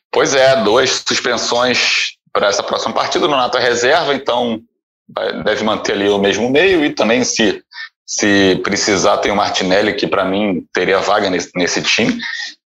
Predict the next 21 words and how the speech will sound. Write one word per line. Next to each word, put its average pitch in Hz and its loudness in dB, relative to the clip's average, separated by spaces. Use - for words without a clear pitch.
É, 101 4
e 113 2
quanto - 0
ao 135 2
John 151 0
Kennedy, 127 0
o - 2
Fred 147 2
já 135 2
voltou 151 2
a 143 2
treinar, 147 0
né? 92 0
Talvez 92 -2
seja 110 0
uma 113 4
opção, 117 0
acredito 127 0
que - -2
ainda 147 2
vão, 156 -2